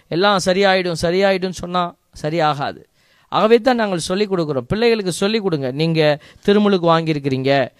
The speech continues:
எத்தனை பேருக்கு திருமுழுக்கினுடைய தேதி தெரியும்? பிள்ளைகளுக்கு சொல்லிக் கொடுக்கணும். திருமுழுக்கின் நாள் வரும்போது, நீ ஆவிக்குரிய அபிஷேகம் பெற்ற நாள், அன்னைக்கு என்ன செய்யணும்? பிள்ளைகளுக்கு பர்த்டே மாதிரி கொண்டாடணும். அப்பதான் பிள்ளைகளுக்கு ஞாபகம் வரும்.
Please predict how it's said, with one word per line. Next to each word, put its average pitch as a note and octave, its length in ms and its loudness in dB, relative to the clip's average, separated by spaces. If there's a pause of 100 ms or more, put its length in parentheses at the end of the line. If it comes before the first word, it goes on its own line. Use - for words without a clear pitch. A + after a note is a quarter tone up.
(160)
எத்தனை A3 360 -2
பேருக்கு G#3 400 2
திருமுழுக்கினுடைய F#3+ 760 0
தேதி F#3 320 0
தெரியும்? D3+ 400 0 (960)
பிள்ளைகளுக்கு A3 420 2
சொல்லிக் A3 300 0
கொடுக்கணும். D#3+ 440 -2
திருமுழுக்கின் G#3 440 0
நாள் F#3+ 240 2
வரும்போது, G3 460 -2
நீ F#3 140 0
ஆவிக்குரிய G3+ 440 2
அபிஷேகம் G3 560 0
பெற்ற F3+ 240 -2
நாள், F3+ 380 2 (360)
அன்னைக்கு E3+ 320 0
என்ன G3+ 140 2
செய்யணும்? F#3 320 0
பிள்ளைகளுக்கு F3 640 0
பர்த்டே F#3 420 4
மாதிரி F#3 260 -2
கொண்டாடணும். G3+ 500 2 (460)
அப்பதான் G3+ 280 2
பிள்ளைகளுக்கு G#3 420 2
ஞாபகம் G3+ 380 6
வரும். E3 240 -2